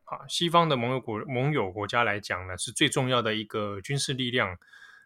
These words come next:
而且它拥有非常多，这个、这个成员国里面有很多是核武国家，啊，那所以他们的常规部队也很多。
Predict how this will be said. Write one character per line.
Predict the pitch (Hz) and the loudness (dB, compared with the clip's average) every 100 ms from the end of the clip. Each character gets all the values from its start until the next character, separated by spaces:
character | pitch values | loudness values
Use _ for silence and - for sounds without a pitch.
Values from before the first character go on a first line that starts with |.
| _ | _
而 | 147 | -4
且 | 110 | -2
它 | 101 120 | 2 2
拥 | 117 | 2
有 | 117 | 0
非 | 95 120 | -4 -4
常 | 113 104 95 | -4 -6 -6
多， | 104 101 | -8 -4
这 | 120 | -4
个、 | 104 - | -4 -6
这 | - | -2
个 | 135 | 0
成 | 127 | 0
员 | 123 | 0
国 | 120 | -2
里 | 110 | -2
面 | 107 | -4
有 | 92 | -6
很 | 95 | -6
多 | 107 | -6
是 | 101 110 95 | -6 -6 -8
核 | - | -6
武 | 110 98 | -6 -6
国 | 101 | -8
家， | 98 123 127 - _ _ - | 0 2 2 -4 _ _ -10
啊， | 95 - - | -10 -10 -16
那 | 147 | -16
所 | - | -8
以 | |
他 | 104 | -6
们 | 113 | -4
的 | 104 | -4
常 | - 127 | -2 0
规 | 156 | 0
部 | 151 | 0
队 | 139 | 0
也 | 113 | 2
很 | 117 110 90 - | 0 -4 -8 -2
多。 | 127 147 | 0 0